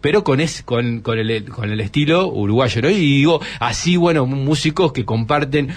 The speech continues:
uno y otro lado de la frontera, bueno, digo, La Vela, No Te Va a Gustar, o sea, que vienen a-,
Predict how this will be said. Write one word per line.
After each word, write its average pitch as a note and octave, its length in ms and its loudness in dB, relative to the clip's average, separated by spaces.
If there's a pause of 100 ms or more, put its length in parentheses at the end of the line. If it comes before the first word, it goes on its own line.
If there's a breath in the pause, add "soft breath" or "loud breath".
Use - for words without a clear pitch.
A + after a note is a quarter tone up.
(160 loud breath)
uno C#3+ 320 2
y C3+ 80 4
otro C#3 160 0
lado C#3 160 2
de C#3+ 60 2
la C#3 100 2
frontera, D3+ 560 0 (240 loud breath)
bueno, A2+ 240 -2
digo, A2 340 2 (600)
La G#2 260 0
Vela, C3+ 480 0
No A2 140 -8
Te A#2 80 -6
Va A2 80 -2
a - 20 -2
Gustar, C#3 420 -2
o A#2 80 0
sea, G#2 200 -6
que G#2 120 -6
vienen B2+ 300 0
a-, A#2+ 140 -2